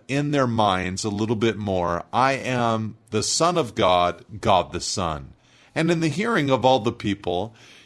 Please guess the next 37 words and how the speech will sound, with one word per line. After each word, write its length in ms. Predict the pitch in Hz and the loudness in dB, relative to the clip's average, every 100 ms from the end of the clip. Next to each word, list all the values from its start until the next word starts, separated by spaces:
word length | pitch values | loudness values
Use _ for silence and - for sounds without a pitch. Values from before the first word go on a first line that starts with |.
| _ | _
he 160 | 175 180 | -2 0
said 320 | - 196 156 | 2 2 4
to 100 | 131 | 2
his 260 | 127 113 | 4 2
disciples, 800 | 104 98 - 104 104 104 80 82 - _ _ _ - | -2 -4 0 0 0 -4 -8 -8 -14 _ _ _ -2
"Beware 500 | 180 165 208 220 139 | 0 4 4 6 6
of 160 | 107 | 4
the 140 | 110 107 | 0 -2
scribes 720 | - 120 101 87 87 90 - | 0 4 6 6 2 -2 -2
who 120 | 123 | 0
like 320 | 127 139 123 | 2 2 -2
to 360 | - 113 101 - | -2 0 0 -2
walk 400 | 117 135 147 147 | 2 6 8 6
around 500 | 117 110 110 98 95 | 2 4 4 2 0
in 120 | 98 | -2
long 400 | 104 110 110 101 | 2 4 4 2
robes 560 | 95 104 98 90 - - - _ - | 2 4 4 0 -6 -14 -16 _ -6
and 160 | 127 143 | 0 4
love 240 | 226 123 | 4 4
greetings 640 | 127 147 139 117 113 104 | 4 4 4 0 -2 -2
in 80 | 120 | -2
the 80 | 110 | 0
marketplaces 1040 | 110 117 117 123 - 110 92 - 87 - - _ - | 2 2 2 -6 -4 -2 0 -2 -10 -10 -16 _ -6
and 140 | 139 | -2
the 40 | 135 | 0
best 380 | 110 151 143 - | 4 4 4 0
seats 420 | 156 143 127 - | 2 2 0 -4
in 140 | 117 | -4
the 100 | 110 | -2
synagogues 920 | 107 - 120 117 107 98 90 87 - _ _ - | -2 -2 -2 0 4 4 4 -2 -16 _ _ -8
and 160 | 139 | -2
the 40 | 147 | -2
places 480 | - 160 139 131 127 | 2 2 2 0 -2
of 160 | 110 | 2
honor 340 | 117 127 120 95 | 4 4 2 0
at 140 | - | -2
feasts." 680 | - 117 104 92 - - - | -6 -2 0 -2 -6 -10 -12